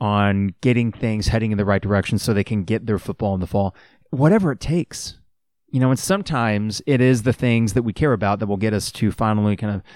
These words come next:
straighten up and act right. Sports may be your thing. Sports are certainly part of my thing. And I don't want baseball to go anywhere. I want Illinois basketball back at some point, even if it's January when the thing starts and it's a conference-only schedule.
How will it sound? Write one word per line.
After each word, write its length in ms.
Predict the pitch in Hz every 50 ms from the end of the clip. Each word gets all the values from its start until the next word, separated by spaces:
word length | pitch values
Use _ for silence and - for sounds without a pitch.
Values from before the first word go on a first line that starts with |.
| - -
straighten 340 | - - - 143 135 117 123
up 140 | 110 92 104
and 80 | 98
act 160 | 90 87 - -
right. 240 | 95 - - - - _ - - - - - - _ _ _ _ _ -
Sports 600 | - - - 135 127 123 117 - - - - - - -
may 220 | 113 110 110 117
be 100 | 101 110
your 240 | 107 101 101 98 90
thing. 300 | - - 95 92 98 -
Sports 360 | - - - 147 151 147 -
are 60 | 123
certainly 460 | 101 - - 147 139 127 117 104 104
part 200 | 92 - 113 107
of 60 | 101 98
my 180 | 98 101 101
thing. 360 | 92 - - - - - - - _ _ _ _ _ -
And 240 | 113 104 101 101 101
I 140 | 104 110 113
don't 120 | 120 120
want 140 | 120 117 98
baseball 380 | 127 127 123 113 - 135 127 123
to 60 | 123
go 140 | 127 123 127
anywhere. 380 | 123 123 120 123 123 123 -
I 80 | 107 101
want 240 | 92 98 98 98 104
Illinois 280 | 104 107 101 98 95
basketball 520 | 87 - 117 117 110 - - 101 110 107 98
back 340 | 92 110 107 107 - - - - - - _ _ _ _
at 140 | - 101 90
some 340 | - - - - 113 113 107
point, 320 | - - 123 120 123 120
even 200 | 117 117 98 107
if 80 | 104 87
it's 160 | 101 - -
January 800 | 104 - - 117 101 107 117 123 120 123 120 120 120 127 127 117 - - _ _ _ _
when 140 | - 113 107
the 60 | 101
thing 240 | - - 107 98 95
starts 380 | - - - 107 107 120 - 113
and 80 | 92
it's 120 | 85 - -
a 60 | -
conference-only 640 | - - 113 110 98 - 110 - 113 110 107 104
schedule. 500 | - - - 117 113 110 120 117 113 -